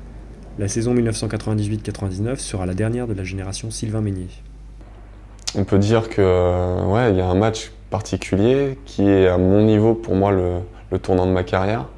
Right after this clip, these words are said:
Speaker 2: C'est, euh, c'est ce, c'est un match qui a eu lieu fin novembre, début décembre contre Urquhart, qui étaient invaincus depuis deux ans et demi dans leur salle.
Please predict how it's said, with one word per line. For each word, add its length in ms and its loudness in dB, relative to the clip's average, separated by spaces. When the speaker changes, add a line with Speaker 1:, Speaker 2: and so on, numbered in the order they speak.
Speaker 2:
C'est, 240 -6
euh, 400 2
c'est 160 -8
ce, 320 -2
c'est 180 -4
un 80 2
match 340 2
qui 80 -2
a 60 2
eu 160 2
lieu 480 2
fin 300 -2
novembre, 420 2
début 240 0
décembre 400 0
contre 300 -2
Urquhart, 680 -2
qui 60 -2
étaient 180 0
invaincus 640 2
depuis 300 -2
deux 200 2
ans 120 4
et 60 4
demi 200 2
dans 100 2
leur 180 -2
salle. 340 -2